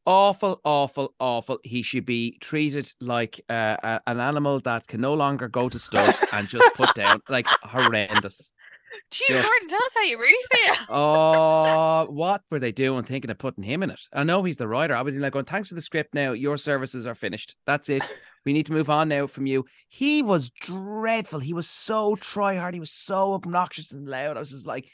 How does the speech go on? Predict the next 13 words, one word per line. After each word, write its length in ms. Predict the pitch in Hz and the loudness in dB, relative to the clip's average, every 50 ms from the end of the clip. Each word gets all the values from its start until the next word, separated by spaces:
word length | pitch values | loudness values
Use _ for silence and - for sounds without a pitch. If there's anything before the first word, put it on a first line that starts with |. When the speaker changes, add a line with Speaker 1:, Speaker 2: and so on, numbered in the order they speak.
| _ _ _ _ _ | _ _ _ _ _
Speaker 1:
"Make 420 | - 139 165 175 180 190 185 - | -12 -8 -2 -2 -2 -2 -2 -6
him 300 | - - - 175 151 160 | -12 -14 -12 -12 -12 -10
stop." 640 | 139 - - - - - _ - - 113 113 131 - - | -10 -10 -8 -8 -10 -12 _ -10 -6 -6 -6 -6 -8 -12
It 40 | - | -12
was 200 | 160 156 135 - | -12 -12 -10 -8
like 220 | - 151 143 147 - | -6 -6 -6 -6 -6
being 160 | - 165 175 | -8 -8 -8
beside 400 | - 135 - - 143 135 120 - | -8 -10 -10 -8 -6 -8 -8 -8
someone 300 | - - 147 147 147 143 | -12 -12 -10 -10 -8 -10
who 60 | 131 | -10
constantly, 480 | 107 - - 127 120 98 - - 135 120 | -12 -12 -10 -10 -10 -10 -10 -14 -14 -14
you 60 | 123 | -12
just, 160 | - - 139 | -14 -16 -18